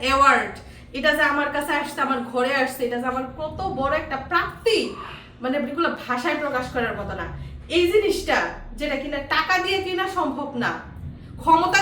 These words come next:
দিয়ে কেনা সম্ভব না, এটা হচ্ছে দর্শকের ভালোবাসা, এটা হচ্ছে কোয়ালিটি, এটা হচ্ছে যোগ্যতা, এটা হচ্ছে পরিশ্রম, এটা হচ্ছে কষ্টের ফল, যেটা টাকা দিয়ে হয় না।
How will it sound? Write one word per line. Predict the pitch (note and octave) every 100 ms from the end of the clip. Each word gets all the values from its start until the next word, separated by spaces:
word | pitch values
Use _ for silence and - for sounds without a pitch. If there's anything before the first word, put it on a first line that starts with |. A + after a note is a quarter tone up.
| F#4
দিয়ে | G4+ F#4+
কেনা | G4 G4 E4
সম্ভব | D4 D4+ C4 A3+
না, | F3+ F3 - - - - -
এটা | E4 F4
হচ্ছে | F4 - G4 C#4
দর্শকের | D4 D#4+ E4+ E4 C#4 B3
ভালোবাসা, | A#3 A3+ G3+ A3+ B3 - - - - - - - - - - - -
এটা | C4+ E4+
হচ্ছে | - F4 -
কোয়ালিটি, | F4+ F#4+ E4+ D4+ C4+ A#3 A3+
এটা | D#4+ D4+
হচ্ছে | D#4 E4 B3
যোগ্যতা, | D4+ A#3+ F#4 E4+ A#3+ - - - -
এটা | D4 D4+
হচ্ছে | D4+ E4+
পরিশ্রম, | E4 G#4+ A4+ D4+ B3+
এটা | B3 C#4
হচ্ছে | C#4 C#4+
কষ্টের | A#3+ A#3+ - A#3 -
ফল, | G#3+ E3+ E3+ - - - - - - - - - -
যেটা | C#4+ C#4 -
টাকা | D4+ - E4+
দিয়ে | G4 D#4+
হয় | B3 G3+
না। | F3+